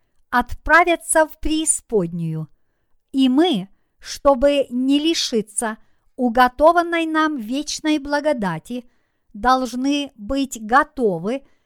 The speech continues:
встретить наше мученичество с мужественной верой. И мы должны знать, что все рожденные свыше подвергнутся преследованиям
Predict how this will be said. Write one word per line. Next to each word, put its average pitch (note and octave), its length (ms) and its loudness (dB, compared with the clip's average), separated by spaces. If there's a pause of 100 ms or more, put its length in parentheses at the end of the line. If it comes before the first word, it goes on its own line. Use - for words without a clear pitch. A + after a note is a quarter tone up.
(160)
встретить D4+ 880 -6
наше B3+ 600 -4 (100)
мученичество C#4 1120 0 (360)
с - 240 0
мужественной D#4+ 1040 0
верой. D#3 540 -8 (840)
И C4 160 2
мы C#4 280 4
должны C#4+ 540 0
знать, F#3+ 500 -6 (420)
что C4 640 0
все A#3+ 640 -2 (240)
рожденные C#4 960 -2
свыше C4 760 -2 (520)
подвергнутся C4+ 1160 2 (360)
преследованиям A#3 1300 -2